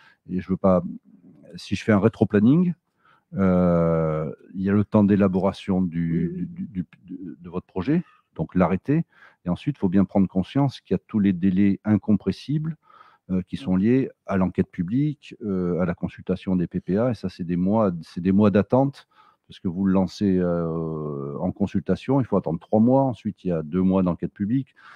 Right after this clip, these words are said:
Speaker 1: donc
Speaker 2: Mhm.
Speaker 1: il se passe déjà cinq mois, c'est pre-, vous allez pre-, presque perdre un, un semestre, euh, donc faut fa-, juste faire un rétro-planning pour que ça, ça, ça aille bien dans le, par rapport à l'arrivée du P L U I.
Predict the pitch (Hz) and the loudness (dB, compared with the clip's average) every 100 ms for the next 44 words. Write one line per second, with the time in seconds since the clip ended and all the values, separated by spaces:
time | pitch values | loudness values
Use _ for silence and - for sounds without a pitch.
0 | - 143 143 98 - 92 80 82 82 - | -8 -2 0 -2 0 -2 0 -4 -6 -4
1 | 120 104 113 110 - 110 - 85 92 90 | -4 -2 -2 -2 -6 -18 -14 -10 -8 -6
2 | 92 95 92 - 101 90 87 _ - 110 | -4 -4 -4 -4 -6 -6 -12 _ -6 -4
3 | - - - 98 - 120 113 - 117 104 | -4 4 6 8 6 8 8 6 2 4
4 | 117 120 143 - - _ - - - - | 4 4 4 -2 -20 _ -20 -20 -20 -20
5 | _ 170 98 90 90 85 80 85 82 76 | _ -2 2 4 4 2 0 -2 -4 0
6 | 101 98 - 92 - 117 120 - 127 113 | 2 2 0 -4 2 2 2 4 6 6
7 | 104 95 104 113 107 123 135 113 - - | 4 0 0 2 6 6 4 -2 -4 -2
8 | 101 - _ - - - 85 - 98 95 | -4 -4 _ -20 -16 -10 -10 -6 0 2
9 | 87 92 123 120 104 95 90 87 85 82 | 2 2 4 6 6 4 2 0 -2 -8
10 | _ - - - - _ - - 151 - | _ -20 -20 -20 -20 _ -20 -20 -20 -6
11 | 90 82 - 110 98 92 95 104 98 101 | -2 -2 2 4 4 6 4 4 2 4
12 | 98 101 92 | 4 4 0